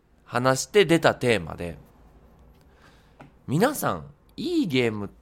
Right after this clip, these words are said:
て聞かれたら、その、いいゲームの条件、条件はスペイン語でコンディション、コンディションですよね。いいゲームの条件って聞かれたら、なんて答えますかね？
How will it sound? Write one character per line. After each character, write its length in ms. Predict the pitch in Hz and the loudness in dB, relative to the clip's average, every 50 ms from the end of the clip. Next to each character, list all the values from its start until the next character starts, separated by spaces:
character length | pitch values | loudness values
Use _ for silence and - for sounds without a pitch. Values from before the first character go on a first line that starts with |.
| _ _ _ _ _ | _ _ _ _ _
て 220 | - 90 87 82 80 | -6 -6 -6 -6 -8
聞 140 | - - - | -12 -12 -8
か 140 | - 104 | -6 -4
れ 80 | 95 95 | -4 -4
た 160 | - 98 92 | -6 -6 -6
ら、 360 | 85 85 85 85 82 80 - - | -6 -6 -8 -8 -10 -12 -16 -18
そ 180 | - - 95 | -18 -16 -14
の、 160 | 87 85 82 - - | -14 -12 -14 -10 -6
い 220 | 135 143 139 131 | -4 -2 -2 -2
い 20 | 104 | -4
ゲ 240 | 92 104 98 92 | -4 -6 -4 -4
ー 20 | 87 | -6
ム 140 | 82 82 80 | -8 -10 -12
の 200 | 80 78 73 73 | -12 -12 -12 -8
条 300 | - 120 123 127 127 123 | -6 -4 -2 -2 -4 -4
件、 400 | - 131 110 90 - - - - _ _ _ _ _ _ _ _ _ _ _ _ _ - | -4 -6 -8 -6 -8 -12 -18 -20 _ _ _ _ _ _ _ _ _ _ _ _ _ -16
条 300 | 95 101 131 135 135 135 | -8 -2 0 0 0 0
件 280 | 139 143 139 131 113 92 | 0 -2 -2 -2 -2 -4
は 140 | 76 87 | -8 -10
ス 140 | - - - | -12 -14 -10
ペ 140 | - 101 95 | -8 -6 -6
イ 40 | 92 | -6
ン 60 | 90 | -6
語 80 | 92 87 | -8 -8
で 80 | 87 | -8
コ 200 | - - - 101 | -10 -10 -8 -8
ン 140 | 95 95 92 | -8 -8 -8
デ 80 | 92 98 | -8 -8
ィ 60 | 92 | -8
シ 360 | - - - - - - - | -8 -8 -10 -10 -10 -10 -12
ョ 60 | 101 | -12
ン、 140 | - 58 - _ - | -14 -20 -20 _ -12
コ 100 | - 98 | -10 -8
ン 80 | 92 | -8
デ 60 | 87 | -8
ィ 40 | 92 | -8
シ 160 | - - 123 | -6 -2 -2
ョ 60 | 107 80 | -2 -2
ン 60 | - - _ _ _ _ _ _ _ | -4 -10 _ _ _ _ _ _ _
で 80 | 85 85 | -20 -20
す 140 | - - 82 | -18 -16 -12
よ 100 | 87 98 | -8 -4
ね。 340 | 120 120 101 - - _ _ _ _ - - - _ _ _ _ _ | -2 -2 -2 -2 -6 _ _ _ _ -20 -20 -20 _ _ _ _ _
い 360 | - - 170 220 277 302 285 | -10 -6 -2 0 2 2 2
い 40 | 202 | 0
ゲ 240 | 135 139 131 120 113 | 0 -2 -4 -2 -4
ー 40 | 104 | -4
ム 140 | 104 101 95 | -6 -8 -8
の 140 | 92 90 | -8 -8
条 320 | 82 - 117 117 110 110 101 | -6 -4 0 0 0 0 0
件 280 | - 123 120 107 95 | -2 -4 -4 -4 -4
っ 20 | 82 | -8
て 140 | - - 80 | -10 -10 -10
聞 320 | 76 62 - - - - | -10 -12 -16 -18 -18 -12
か 140 | - 104 98 | -8 -8 -6
れ 100 | 90 - | -6 -6
た 160 | - 92 85 | -6 -6 -6
ら、 200 | 85 85 82 82 | -6 -8 -8 -8
な 220 | 90 120 170 240 | -6 -6 -6 -4
ん 80 | 285 285 | -6 -8
て 180 | - - 147 - | -6 -6 -6 -6
答 300 | - - - - 85 82 | -6 -8 -8 -8 -8 -8
え 40 | 80 | -8
ま 120 | 82 82 | -10 -12
す 80 | - - | -14 -14
か 140 | - 82 85 | -14 -14 -12
ね？ 320 | 85 87 87 82 82 - | -10 -10 -10 -10 -12 -14